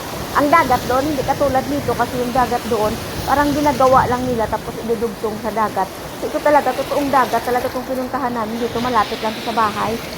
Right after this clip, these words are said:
So, mga fifteen minutes lang siguro, andito na kami dito sa pinuntahan namin na dagat na to, galing sa bahay ng amo ko.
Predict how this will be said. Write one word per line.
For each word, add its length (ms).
So, 320
mga 260
fifteen 320
minutes 300
lang 140
siguro, 380
andito 400
na 120
kami 240
dito 280
sa 140
pinuntahan 420
namin 200
na 140
dagat 280
na 120
to, 140
galing 280
sa 120
bahay 200
ng 160
amo 280
ko. 120